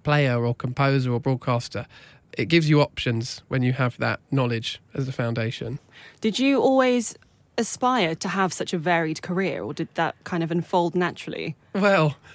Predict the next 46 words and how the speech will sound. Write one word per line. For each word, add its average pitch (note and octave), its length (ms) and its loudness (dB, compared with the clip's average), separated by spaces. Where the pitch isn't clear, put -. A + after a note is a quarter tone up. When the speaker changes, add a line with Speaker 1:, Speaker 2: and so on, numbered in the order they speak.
Speaker 1:
I G#3 80 4
mean, A#3+ 180 4
I, A3 180 0
I, A3+ 240 4
in A3 140 4
a C4+ 40 0
way, C4+ 200 6
I F3 80 4
haven't F3+ 300 0
had D#3 140 4
a C#3 60 -2
plan, D#3 380 4
Ella. A2 260 -4
Speaker 2:
What? C#4 200 2
Speaker 1:
<laughs> - 80 0
In, D4 200 8
in C4 140 8
a D4+ 180 6
way, E3+ 320 4
I've D#3 220 2
just F#3 260 0
followed F3 380 4
my D3+ 160 4
passion. C#3 540 0
And F3+ 80 4
that G3+ 80 2
sounds A#3+ 180 4
very F3+ 220 4
cliched, D3+ 720 2
but C#3+ 240 4
I've D3 380 4
always D#3 680 4
been D3 120 4
an C#3 120 4
ideas B2+ 400 2
person. B2 420 0
I'm A#2+ 140 2
always C#3 400 2
thinking C3 180 0
about B2 200 0
what B2+ 160 -2
next - 520 -2
and B2 200 0
where B2+ 300 4
next. - 600 -2
And B2+ 400 0